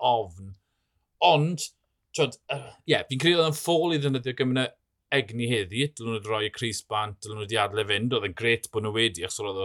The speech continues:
hwnna cymal i gofio ni, ond doedd ddim yn werth e am saith eiliad, ond fi hefyd yn credu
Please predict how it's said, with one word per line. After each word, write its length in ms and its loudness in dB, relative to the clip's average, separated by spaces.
hwnna 300 -8
cymal 340 -6
i 80 -14
gofio 320 -4
ni, 200 -6
ond 380 -2
doedd 160 2
ddim 160 6
yn 60 4
werth 260 2
e 160 2
am 160 -4
saith 300 0
eiliad, 260 0
ond 80 -4
fi 160 0
hefyd 540 6
yn 100 0
credu 640 2